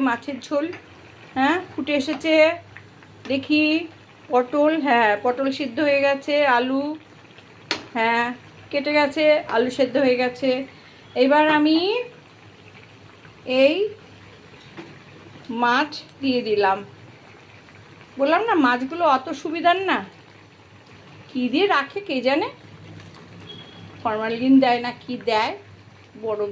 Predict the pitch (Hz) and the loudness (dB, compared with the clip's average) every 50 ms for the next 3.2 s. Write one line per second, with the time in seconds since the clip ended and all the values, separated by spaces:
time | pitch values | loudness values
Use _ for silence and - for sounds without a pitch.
0 | 202 202 240 247 247 247 240 - - - 302 359 - - - - - - - - | -6 -2 2 4 4 4 2 -2 -6 -10 -12 -12 -12 -16 -20 -20 -20 -20 -20 -20
1 | - - - - - - - - - - - - 185 160 - - - - 185 160 | -20 -20 -20 -20 -20 -20 -20 -20 -20 -20 -16 -16 -16 -16 -16 -16 -16 -16 -16 -16
2 | - - - - - - - - - - - - - - - - - - - - | -18 -20 -20 -20 -20 -20 -20 -20 -20 -20 -20 -20 -20 -20 -20 -20 -20 -20 -10 -4
3 | - 339 392 | 0 0 0